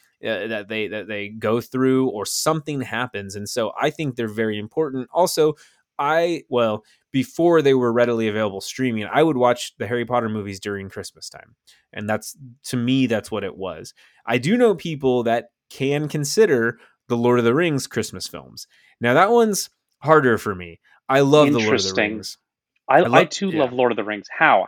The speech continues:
Speaker 2: H-, how, how would
Speaker 1: It's,
Speaker 2: they defend?
Speaker 1: it's the tradition of watching it during the holidays.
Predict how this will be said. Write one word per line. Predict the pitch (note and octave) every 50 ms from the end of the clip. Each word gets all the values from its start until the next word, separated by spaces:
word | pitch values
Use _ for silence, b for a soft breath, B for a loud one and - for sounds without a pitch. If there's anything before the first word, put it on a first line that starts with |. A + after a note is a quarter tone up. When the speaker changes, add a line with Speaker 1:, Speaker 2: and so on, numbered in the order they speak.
| - -
Speaker 2:
H-, | - - - -
how, | G3 F#3 - -
how | - - F3 E3+
would | F#3 G#3+
Speaker 1:
It's, | - G3
Speaker 2:
they | F3+
defend? | - E3 - - C#3+ D#3+
Speaker 1:
it's | D#3 D#3 D3+
the | D3 C3
tradition | - - - C3 A2+ A2 C3+ D3+ D3 - - C3+ A#2+
of | A2+ G2 G2+
watching | F#2 F#2+ G2 G2 A2+ B2 - - A#2+ A#2
it | A2+ A2+ - - _ _ _ _ _ _ _ _
during | - C3+ B2 A2+ A2+ A2 G#2
the | F#2+
holidays. | F2 - G2+ F#2 E2+ D#2+ D#2 - - - - - - - -